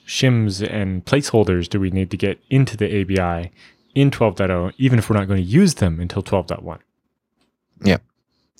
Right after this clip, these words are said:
Speaker 2: So features are ready when they're ready, uh, but people should still, uh, assign to them and work on them to make it,
Speaker 1: Yes,
Speaker 2: uh,
Speaker 1: and, uh,
Speaker 2: happen.
Speaker 1: you know,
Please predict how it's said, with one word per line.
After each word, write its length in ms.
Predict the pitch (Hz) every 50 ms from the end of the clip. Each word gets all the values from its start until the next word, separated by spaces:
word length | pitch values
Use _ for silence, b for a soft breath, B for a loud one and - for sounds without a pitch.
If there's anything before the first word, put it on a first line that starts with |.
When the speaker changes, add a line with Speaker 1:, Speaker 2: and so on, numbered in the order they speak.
| b b b b b b b b _ _
Speaker 2:
So 420 | - - - 85 82 - - - -
features 360 | - 131 139 - 127 120 -
are 320 | 82 82 87 90 82 - -
ready 260 | - 101 107 98 95 92
when 160 | 85 82 82
they're 180 | 78 - -
ready, 440 | 85 110 127 131 135 131 127 123 123 - - - -
uh, 240 | 85 87 87 85 85
but 160 | - - -
people 300 | - 95 90 - 82 80
should 160 | - 90 80
still, 440 | - - 87 82 78 76 - - - -
uh, 300 | - - - - - - -
assign 400 | 80 82 - - 87 82 82 80
to 140 | - - -
them 300 | 85 80 80 80 76 71
and 240 | - - - - - -
work 220 | - 69 - -
on 140 | - - -
them 240 | - - - - - -
to 80 | -
make 240 | - - - - -
it, 80 | - - -
Speaker 1:
Yes, 220 | 104 - - -
Speaker 2:
uh, 280 | - - - - 104 95
Speaker 1:
and, 180 | 90 90 92 101
uh, 220 | 110 98 92 92 90 101 107 104
Speaker 2:
happen. 300 | 98 101 101 - - 95
Speaker 1:
you 60 | 87
know, 100 | 85